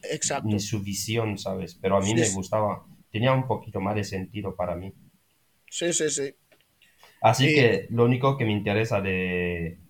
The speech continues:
Speaker 2: de, del All-Star solo es, eh, Sabrina contra Steve y,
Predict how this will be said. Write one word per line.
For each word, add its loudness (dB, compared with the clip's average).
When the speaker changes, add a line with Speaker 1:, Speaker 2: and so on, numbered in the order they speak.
Speaker 2:
de, -2
del -2
All-Star 0
solo -2
es, -2
eh, -2
Sabrina -4
contra -6
Steve -8
y, -10